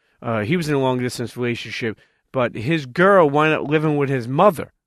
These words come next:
And I, we don't know if this is true, but they broke up, and she still lives with the mother. But it could be, a, you know,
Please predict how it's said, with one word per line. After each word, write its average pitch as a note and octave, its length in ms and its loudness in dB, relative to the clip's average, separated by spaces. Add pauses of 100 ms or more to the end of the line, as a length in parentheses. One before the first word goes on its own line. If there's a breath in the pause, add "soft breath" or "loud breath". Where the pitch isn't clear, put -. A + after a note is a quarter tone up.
(280)
And C3 480 0
I, A2+ 120 2
we C3+ 180 -4
don't D#3+ 400 4
know D#3+ 540 4
if - 180 -8
this B2+ 200 -6
is A#2 120 -10
true, A#2 480 -2
but A2 280 -4
they C3 200 2
broke D3 340 4
up, C3 260 4
and C3 200 -4
she C3+ 160 -4
still A#2 440 -10
lives F#2+ 220 -10
with G2 160 -18
the - 80 -16
mother. G2 400 -14 (960)
But B2+ 240 2 (420)
it - 120 -20
could D#3+ 140 0
be, C#3 180 2
a, C3 60 4
you A3+ 160 -6
know, F#3 140 0